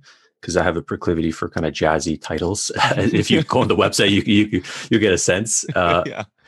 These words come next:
Speaker 1: and it, it, I didn't know what to call myself 'cause an organizer, you know, like, I don't know, like, nothing really fit 'cause the Stoa is sort of a nebulous place. Like, no one really knows exactly what it is, and I kinda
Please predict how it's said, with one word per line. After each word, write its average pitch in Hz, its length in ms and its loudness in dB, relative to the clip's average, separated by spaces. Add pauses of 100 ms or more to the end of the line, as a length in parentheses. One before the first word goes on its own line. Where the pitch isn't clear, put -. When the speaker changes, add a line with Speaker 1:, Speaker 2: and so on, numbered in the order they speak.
(420)
Speaker 1:
and 113 260 2
it, 131 100 2
it, 135 220 -4 (100)
I 151 60 2
didn't 147 100 4
know 143 80 6
what 117 60 2
to 127 80 -2
call 135 140 0
myself 113 300 2
'cause 87 100 -4
an - 100 -2
organizer, 98 920 0
you 87 80 0
know, 82 180 -2
like, 80 240 -6 (340)
I 82 120 -4
don't 80 120 -8
know, - 120 -12
like, 76 220 -12 (100)
nothing 113 320 0
really 87 180 0
fit - 380 -2 (280)
'cause - 260 -4 (120)
the 98 80 -6
Stoa 113 320 4
is 107 220 4
sort 113 160 4
of 87 60 0
a 87 60 4
nebulous 87 580 2
place. - 580 -2 (200)
Like, 90 140 -4
no 90 140 0
one 85 180 0
really 80 200 0
knows 80 520 0
exactly - 480 0
what 90 140 4
it 82 80 2
is, 98 160 2
and 82 100 0
I - 20 0
kinda 82 320 -4